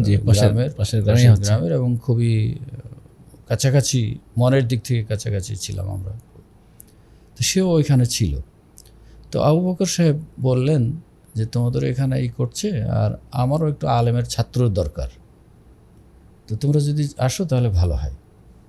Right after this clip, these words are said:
Speaker 2: তো আমরা তিনজন, আহ, যুক্তি করে ওনার মাদ্রাসায় গেলাম। সেটা হচ্ছে মেহেরপুর, কুষ্টিয়া মেহেরপুর।
Speaker 1: কুষ্টিয়া মেহেরপুর, জি।
Speaker 2: হাড়াভাঙ্গা গ্রাম।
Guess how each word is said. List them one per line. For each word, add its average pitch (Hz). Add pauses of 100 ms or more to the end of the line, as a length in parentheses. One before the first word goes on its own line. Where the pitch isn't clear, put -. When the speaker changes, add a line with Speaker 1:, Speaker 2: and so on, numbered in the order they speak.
(960)
Speaker 2:
তো 151
আমরা 185
তিনজন, 165 (140)
আহ, 135
যুক্তি 139
করে 180
ওনার 131
মাদ্রাসায় 104
গেলাম। 85 (380)
সেটা 123
হচ্ছে 143
মেহেরপুর, 131 (880)
কুষ্টিয়া 135
মেহেরপুর। 123
Speaker 1:
কুষ্টিয়া 139
মেহেরপুর, 117
জি। 87
Speaker 2:
হাড়াভাঙ্গা 135
গ্রাম। 82